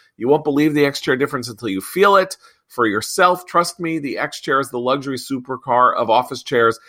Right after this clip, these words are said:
and it's on sale now for a hundred dollars off. Go to X chair commentary dot com now. That's the letter X, the word chair, commentary dot com, or call one eight four four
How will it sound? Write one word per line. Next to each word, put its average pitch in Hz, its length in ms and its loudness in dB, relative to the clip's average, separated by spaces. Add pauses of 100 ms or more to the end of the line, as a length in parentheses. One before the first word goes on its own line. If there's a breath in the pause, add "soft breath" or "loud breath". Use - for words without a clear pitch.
(160 soft breath)
and 98 140 -4
it's 113 140 -6
on 113 180 2
sale 175 320 4
now 160 160 4
for 147 160 -2
a - 20 0
hundred 143 220 -4
dollars 139 260 2
off. 127 200 0
Go 117 100 0
to - 220 -4
X - 240 -6
chair 160 240 4
commentary 156 540 0
dot 135 280 0
com 135 200 -4
now. 127 180 0
That's 101 260 -6
the 107 140 -8
letter 117 280 2
X, 180 280 -2
the 120 80 -8
word 104 200 -8
chair, 165 440 4 (320 loud breath)
commentary 170 520 0
dot 143 240 0
com, 139 240 -4
or 82 120 -8
call 139 340 -4
one 135 280 -6
eight 143 200 -6
four 131 260 -14
four 110 440 -8